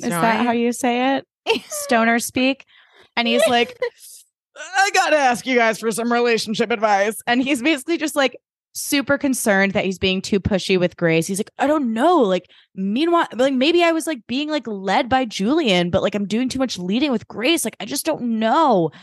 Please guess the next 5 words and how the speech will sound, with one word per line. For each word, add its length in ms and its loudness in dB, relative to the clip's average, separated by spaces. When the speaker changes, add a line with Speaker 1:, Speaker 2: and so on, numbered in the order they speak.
Speaker 2:
And 560 0
then 440 0
Max, 380 -2
like, 160 -4
sends 420 0